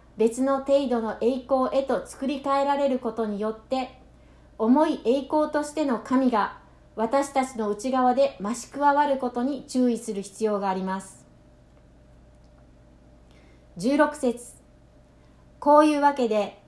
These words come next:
私たちは落胆しません。それどころか、私たちの外なる人が朽ちていっても、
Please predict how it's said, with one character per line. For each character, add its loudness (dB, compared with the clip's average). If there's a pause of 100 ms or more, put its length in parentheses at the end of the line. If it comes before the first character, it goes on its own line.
私 -2
た 0
ち -6
は 0
落 -4
胆 0
し -4
ま 2
せ -2
ん。 -8 (960)
そ 0
れ 6
ど 2
こ 0
ろ 4
か、 -2 (400)
私 0
た 0
ち -8
の -2
外 0
な 0
る 0
人 0
が 0
朽 -16
ち -10
て 2
い -2
っ -14
て 0
も、 0